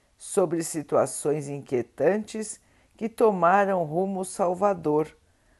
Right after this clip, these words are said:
quando tudo te fazia crer em tragédia. Seja qual seja a provação em curso, refreia a língua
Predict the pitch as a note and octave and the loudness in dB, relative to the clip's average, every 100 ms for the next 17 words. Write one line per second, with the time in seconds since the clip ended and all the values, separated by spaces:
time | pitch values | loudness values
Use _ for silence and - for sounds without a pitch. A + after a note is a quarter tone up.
0 | _ - F3 E3 E3+ D#3+ _ B3+ D#4 - | _ -4 -2 0 -2 -2 _ 2 2 0
1 | B3 A#3+ - G#3 F3 D#3+ D#3 D#3 D3 - | -6 -6 -8 -4 -2 -2 -2 0 0 -2
2 | C#3 E3 G3 G3+ _ _ _ _ _ C3+ | -2 0 -2 -4 _ _ _ _ _ -8
3 | D3 C#3+ C3 D3 D#3+ B2 F2 E2+ - F2+ | -8 -8 -6 -4 -4 -6 -8 -10 -10 -12
4 | - _ _ _ _ _ _ _ _ _ | -12 _ _ _ _ _ _ _ _ _
5 | _ _ _ - - C4 C4 A3 G#3+ - | _ _ _ -10 0 2 2 0 -4 -2
6 | F#3 E3+ - D#3 E3+ D#3+ D#3+ D#3+ - - | -4 -4 -4 0 0 -2 -4 -6 -4 -6
7 | D#3+ D#3+ D#3 D3 B2+ B2+ C#3+ C3+ C3+ A#2 | -6 -4 -2 -2 -4 -4 -2 -2 -4 -10
8 | - F3+ F#3 - - A#2 A#2 _ _ _ | -2 2 2 -2 -16 -16 -18 _ _ _
9 | _ _ G#3 G3+ - - F#3 G#3 A3 G#3+ | _ _ 0 0 0 -6 2 2 2 0
10 | G3+ G#3+ _ - D3 C3 C#3 F#3 F#3+ F3+ | -2 -4 _ -4 -2 -2 -4 -4 -4 -4
11 | F#3 | -4